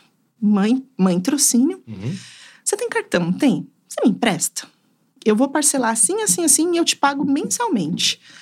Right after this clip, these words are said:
Speaker 1: Apostando tudo, tudo que eu tinha e o que eu não tinha naquilo. Minha mãe, sempre ali bancando com a gente, me emprestou o cartão de crédito e assim foi. Meu primeiro curso de marketing, porque eu digo que na faculdade não foi conhecimento suficiente pra prática.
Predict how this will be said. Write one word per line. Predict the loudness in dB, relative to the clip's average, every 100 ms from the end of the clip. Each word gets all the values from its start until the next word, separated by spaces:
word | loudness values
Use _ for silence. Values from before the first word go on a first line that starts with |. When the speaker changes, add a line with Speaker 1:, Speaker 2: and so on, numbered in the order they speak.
| -16
Speaker 1:
Apostando | -10 -4 0 2 0 -2 _ 0
tudo, | 0 0
tudo | -2 -2 0
que |
eu | -2
tinha | 0 -2 -2
e |
o |
que | -4
eu | -4
não | -2
tinha | -2 -2 -4
naquilo. | -10 -8 -4 -4 -6 -12 -14 -2
Minha | 0
mãe, | 2 0 -6 _ 0
sempre | 2 2 0
ali | 0
bancando | 0 0 -2 -4
com | -2
a | 0
gente, | 0 0 -2 -8 -14 _
me | 2
emprestou | 4 0 0 -2
o | -2
cartão | -4 -2
de | -2
crédito | 0 -2 -2 -4
e | -4
assim | -4 -4
foi. | -2 -2 -2 0
Meu | 0
primeiro | 0 -2 0 0
curso | 0 0 0
de | 0
marketing, | 2 0 2 2 2 -2 -6
porque | 0 2
eu |
digo | 2 2 0
que | -2
na | -2
faculdade | -2 -4 0 0 0 -2 -4 -6 -10 _ _ _ _ _ -6
não | -4
foi | 0 2 2 2 0 -2 -8 -16 _ _ _
conhecimento | 4 4 2 2 2 0 -2
suficiente | -2 0 0 0 -2
pra | -4 -2
prática. | -2 -2 -6 -10